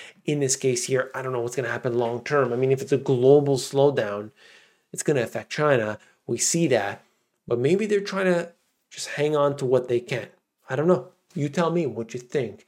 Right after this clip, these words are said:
If you appreciate this information, simply hit that thumbs up button. It's right down there. Don't go away. Less than ten percent of people are actually hitting that one button. So if you hit that, you'll be supporting the channel. And of course, don't forget to join two hundred eighty-two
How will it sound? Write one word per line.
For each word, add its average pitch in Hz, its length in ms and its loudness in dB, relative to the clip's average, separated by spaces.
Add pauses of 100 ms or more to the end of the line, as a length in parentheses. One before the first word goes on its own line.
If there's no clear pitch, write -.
(300)
If 135 120 -6
you 180 100 6
appreciate 190 360 -2
this 185 140 0
information, 180 500 0
simply 196 300 -4
hit 147 200 -10
that 139 180 -4
thumbs 135 240 -2
up 123 160 -4
button. 123 220 0
It's 185 160 2
right 175 180 2
down 107 240 -4
there. 110 140 -8
Don't 160 280 0
go 117 120 0
away. 117 240 0
Less 185 280 2
than 196 140 -4
ten 240 280 -2
percent 220 360 -4
of 220 80 -8
people 196 420 -6 (520)
are 139 120 2
actually 151 400 0
hitting 165 380 2
that 143 300 -4
one 135 420 0 (220)
button. - 320 -12
So - 180 -8
if 139 120 -8
you 143 80 -2
hit 156 140 -6
that, 156 260 0 (340)
you'll 131 120 -2
be 127 60 0
supporting 131 340 -2
the 117 60 -2
channel. 139 320 -2
And 156 100 -6
of 143 120 -10
course, 139 400 0
don't 190 260 0
forget 135 400 -6
to 143 60 -8
join 123 360 -4
two 202 200 -2
hundred 156 300 -2
eighty-two 151 960 -4